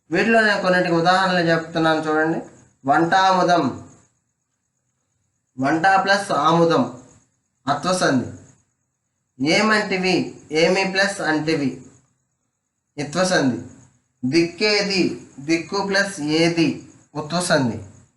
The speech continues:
ఏమి అంటివి, ఇక్కడ యా ఆగమంగా వచ్చింది కాబట్టి ఎడాగమ సంధి అవుతుంది. ఏమేమి,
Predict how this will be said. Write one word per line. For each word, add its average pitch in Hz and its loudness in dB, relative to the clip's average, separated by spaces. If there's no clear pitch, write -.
ఏమి 202 2
అంటివి, 180 0
ఇక్కడ 170 -2
యా 196 2
ఆగమంగా 170 2
వచ్చింది 160 0
కాబట్టి 160 -2
ఎడాగమ 165 4
సంధి 170 0
అవుతుంది. 131 0
ఏమేమి, 202 0